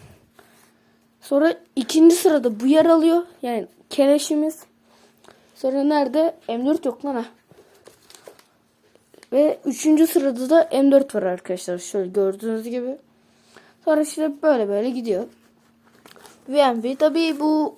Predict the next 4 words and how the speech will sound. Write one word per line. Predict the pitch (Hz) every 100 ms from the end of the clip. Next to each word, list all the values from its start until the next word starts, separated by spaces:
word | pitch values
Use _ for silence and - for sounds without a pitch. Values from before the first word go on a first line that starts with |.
| -
kılıçları | 311 320 - 330 311
hesaplayacaksak | 294 269 254 233 - 220 220 262 277
birinci | 285 285 277 277
sırada | 285 226 208 240